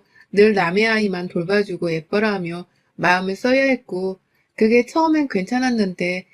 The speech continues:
날이 갈수록 제 마음을 암울하게 갉아먹더라고요. 남편도 마찬가지였고요. 병원에 검사를 받으러 다녔었는데도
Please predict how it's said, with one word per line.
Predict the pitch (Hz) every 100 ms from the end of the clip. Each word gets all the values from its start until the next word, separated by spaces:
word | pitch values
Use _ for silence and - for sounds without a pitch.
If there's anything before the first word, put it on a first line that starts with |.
| _
날이 | - 214 254
갈수록 | 277 269 220 233
제 | 226 226
마음을 | 185 180 190 196
암울하게 | 185 170 202 214 202 190
갉아먹더라고요. | - 180 226 226 262 240 208 180 175 180 185 - _ _ _ _ _ _
남편도 | - 214 214 277 262
마찬가지였고요. | 202 185 269 277 277 269 254 - 185 170 180 180 180 _ _ _ -
병원에 | 226 226 226 220
검사를 | 196 185 247 247
받으러 | 233 202 190 190
다녔었는데도 | 190 185 220 220 202 180 165 170 202 208